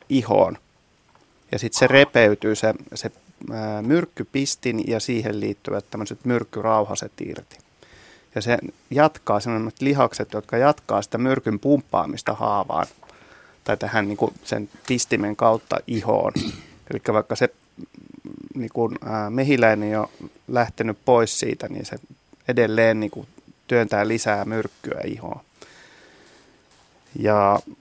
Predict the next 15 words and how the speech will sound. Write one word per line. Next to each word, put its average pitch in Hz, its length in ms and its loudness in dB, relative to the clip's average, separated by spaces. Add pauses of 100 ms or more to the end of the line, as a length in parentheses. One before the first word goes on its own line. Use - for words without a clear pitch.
(400)
tää 120 220 8
niinku 113 240 2
sitten, 127 360 0
kun 123 140 -2
näitä 120 240 4
rupeaa 120 300 4
olemaan 127 240 6
kymmeniä 123 500 4
näitä 113 300 0
mehiläisiä 113 760 0
kiinni, 110 360 -2
niin 107 240 -4
se 104 200 -4
rupeaa 117 340 -2
jo 113 120 0